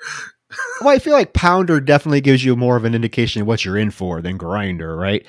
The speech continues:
Speaker 1: Oh, I mean, this is some hard sex that these people are looking for, and I'm, I'm here for it.
Speaker 2: <laughs>
Speaker 1: I'm here for it. <laughs>
Speaker 2: But you also get, like, a little inkling that this, this young gay guy might be trouble because he goes into the bar, which we find out is the outhouse,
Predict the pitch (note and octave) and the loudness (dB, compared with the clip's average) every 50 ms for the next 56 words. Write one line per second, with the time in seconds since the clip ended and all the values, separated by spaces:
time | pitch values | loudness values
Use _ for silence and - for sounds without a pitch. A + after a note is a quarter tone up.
0 | - - F#3 E3 E3 E3+ E3+ D#3+ F3 F3 F3+ F3 E3+ D#3+ G3+ G#3 - A3 - - | 2 6 8 8 8 8 6 6 4 4 4 2 4 4 4 4 2 0 0 0
1 | E3 E3 C#3+ C#3+ D#3 D3+ D3+ D3 D3 - E3 D#3+ E3 - - B2 B2+ C3 B2 - | -2 2 6 8 8 8 8 6 4 4 4 4 4 2 0 -2 -4 -4 -2 0
2 | D#3 D3 C#3+ B2 B2 B2 C3+ - - D3+ C3+ - A#2 G#2+ G#2 G#2+ A2+ B2+ C#3+ D3 | 0 2 2 2 2 2 2 0 -2 -4 -4 -4 -4 -4 -2 0 0 0 2 2
3 | - A3+ E4+ D4 F4 A4+ A#4 - - - C#4+ G#3+ D#3+ C3 B2 G#2 - - - - | 2 2 4 4 4 4 4 4 4 4 4 6 6 6 4 2 -2 -8 -12 -12
4 | - - - - - - - A#3 G#3 G3 C4 D4 C#4+ C#4+ - G#3 D#3 A#2 F#2+ E2+ | -10 -10 -10 -12 -14 -10 -4 0 4 6 6 6 6 4 2 0 0 2 0 -2
5 | - - - D#5+ D#5 C#5 C#5+ C#5+ C#5+ C#5+ C#5 A#4+ - - - - - - G#3+ - | -4 -4 -4 -4 -6 -8 -10 -10 -12 -14 -14 -16 -18 -18 -20 -18 -14 -14 -16 -10
6 | _ - C#4 C#4+ - - C#4+ C4+ C#4 C4+ C4+ C4+ B3 A#3+ - A#2 G3+ F#3+ F#3 F#3 | _ 0 0 0 2 4 4 6 6 4 2 0 2 2 4 6 6 4 4 4
7 | F#3 F#3 E3+ F#3+ F#3 F3+ - D3+ D#3 D3 - D#3+ D#3 D3+ C#3+ C3 - C#3+ C3+ A#2+ | 0 2 2 4 4 4 4 2 0 0 2 0 2 2 0 0 0 0 -2 -2
8 | - - - C3+ C3+ B2 - - - C3 B2 B2+ C3 C3+ B2 B2 A#2+ A#2+ A2+ A#2+ | -4 -8 -6 -6 -6 -6 -6 -8 -4 -2 0 0 0 2 4 4 4 4 4 2
9 | A2+ A2+ A2 A2 A2 F#2+ G2 G#2+ G2+ - - A#2 G#2 F#2+ G2 F#2+ F#2 G2+ - A2+ | 0 0 0 -2 -2 -2 -4 -6 -6 -4 -4 -4 -2 -2 -4 -6 -6 -8 -8 -8
10 | G2+ G#2+ G2+ A#2+ A#2+ A#2+ A2+ B2 A#2 A2 G#2 G2+ F2+ G2+ G2+ G2 F#2+ F2+ F2 E2+ | -8 -4 -2 -2 -2 0 -2 -2 -4 -4 -6 -6 -6 -4 -4 -4 -2 -4 -4 -4
11 | F#2+ G2+ G#2 G2 - G#2+ G2 - - G2 G2 F#2+ F#2+ F#2 F#2 F#2 - _ _ _ | -6 -6 -8 -8 -8 -8 -8 -8 -6 -8 -6 -6 -6 -6 -6 -8 -8 _ _ _
12 | _ - A2 G2 E2+ G2+ - - F#2 F#2 - - - F2+ E2+ F2 G#2+ B2 - - | _ -16 -14 -12 -12 -12 -10 -10 -10 -10 -10 -10 -10 -10 -8 -8 -8 -10 -12 -16